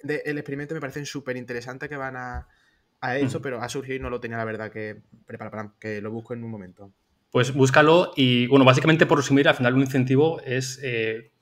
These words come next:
Speaker 2: cuando diseñamos un incentivo, o sea, perdón, un incentivo perverso es cuando diseñamos un incentivo y obtenemos un resultado no intencionado y que además se aleja del objetivo que queremos cumplir con ese, con ese diseño de incentivos, ¿no?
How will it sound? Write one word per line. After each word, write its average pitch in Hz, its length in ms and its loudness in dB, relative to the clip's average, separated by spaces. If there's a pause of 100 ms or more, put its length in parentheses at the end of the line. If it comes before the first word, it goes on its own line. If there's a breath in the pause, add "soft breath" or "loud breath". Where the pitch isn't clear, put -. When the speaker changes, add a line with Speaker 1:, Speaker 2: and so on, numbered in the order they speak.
(240)
Speaker 2:
cuando 110 800 -2
diseñamos 120 560 -2
un 135 60 4
incentivo, 127 500 2
o - 20 -12
sea, 120 120 -4
perdón, 120 360 0
un 123 100 -4
incentivo 131 300 2
perverso 156 540 0 (400 loud breath)
es 120 140 -8
cuando 131 180 4
diseñamos 127 300 0
un 139 60 4
incentivo 151 640 0
y 123 120 -2
obtenemos 123 360 -2
un 131 80 4
resultado 127 360 2
no 123 60 4
intencionado 113 600 -2 (120)
y 117 80 -16
que 117 100 -2
además 113 440 2 (240 loud breath)
se - 160 0
aleja 131 480 4
del 120 140 0
objetivo 117 420 0
que 127 80 -6
queremos 120 200 -2
cumplir 123 560 -2
con 113 160 -2
ese, 110 640 -2
con 113 200 -8
ese 113 180 -6
diseño 113 320 -2
de 120 60 0
incentivos, 104 480 -4
¿no? 131 180 -4